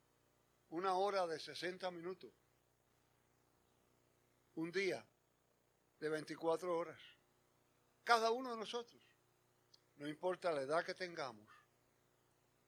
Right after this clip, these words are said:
no importa la preparación académica que hayamos obtenido, no importa dónde vivamos, tenemos el mismo tiempo. ¿Qué hacemos con ese tiempo? ¿Cómo lo administramos?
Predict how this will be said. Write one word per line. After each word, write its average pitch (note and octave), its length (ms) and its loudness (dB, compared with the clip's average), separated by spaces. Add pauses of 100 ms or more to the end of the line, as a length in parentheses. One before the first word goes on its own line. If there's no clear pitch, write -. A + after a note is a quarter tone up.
(280)
no D3+ 120 -2
importa F3+ 420 2
la E3+ 120 6
preparación E3 680 -4
académica F3 600 -4
que E3+ 100 -6
hayamos E3 300 -8
obtenido, D#3+ 540 -12 (680)
no D#3 120 -2
importa G3 360 4
dónde F#3+ 320 4
vivamos, D#3 500 -4 (680)
tenemos G#3 440 4
el E3 120 2
mismo A3+ 260 -4
tiempo. F#3+ 260 -8 (760)
¿Qué B3 180 -8
hacemos G#3+ 480 -8
con B2+ 180 -20
ese - 180 -20
tiempo? - 200 -20 (3250)
¿Cómo C#4+ 260 2
lo B3 100 8
administramos? G#3 720 -2